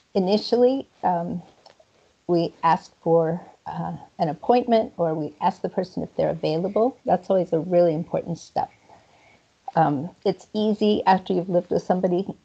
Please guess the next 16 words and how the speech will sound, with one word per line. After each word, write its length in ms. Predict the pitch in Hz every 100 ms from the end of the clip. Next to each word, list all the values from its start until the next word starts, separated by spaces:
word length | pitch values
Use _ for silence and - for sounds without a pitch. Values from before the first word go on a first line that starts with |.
| -
for 100 | 175
a 60 | 175
long 220 | 175 202
time 260 | - 185 202
to 120 | 175
do 200 | 180 175
a 60 |
lot 200 | 170 170
of 160 | 175 -
communicating 840 | - 175 170 175 175 175 170 180 - _ _
in 280 | 170 160 - -
almost 440 | 170 165 170 -
what 200 | - -
feels 220 | 175 170
like 120 | 180
a 80 | 180